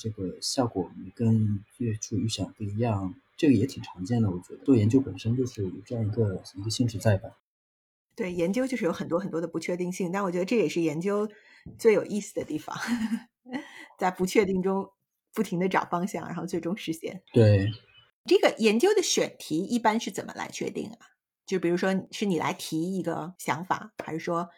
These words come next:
Speaker 2: 已经有很多你来选一个？
Speaker 1: 一般是我们提，我觉得还是比较 bottom up 的，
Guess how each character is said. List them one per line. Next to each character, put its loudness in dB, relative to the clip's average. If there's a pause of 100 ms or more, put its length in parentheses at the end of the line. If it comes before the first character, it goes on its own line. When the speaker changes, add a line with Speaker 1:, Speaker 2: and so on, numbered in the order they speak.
(200)
Speaker 2:
已 -2
经 4
有 8
很 -4
多 4
你 -8
来 -4
选 -4
一 -14
个？ -12 (200)
Speaker 1:
一 -2
般 10
是 6
我 12
们 8
提， 0
我 6
觉 6
得 10
还 2
是 0
比 0
较 10
bottom 6
up 6 (120)
的， -8